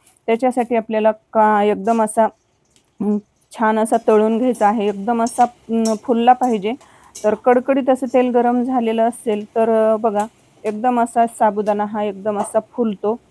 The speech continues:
एकदम असा हलका होतो. आणि साबुदाणा हा पूर्ण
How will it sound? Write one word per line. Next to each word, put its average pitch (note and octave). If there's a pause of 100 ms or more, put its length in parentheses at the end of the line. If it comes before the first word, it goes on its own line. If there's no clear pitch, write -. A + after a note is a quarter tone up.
एकदम A3
असा B3+
हलका B3
होतो. A3+ (420)
आणि G#3 (880)
साबुदाणा B3
हा B3+
पूर्ण A#3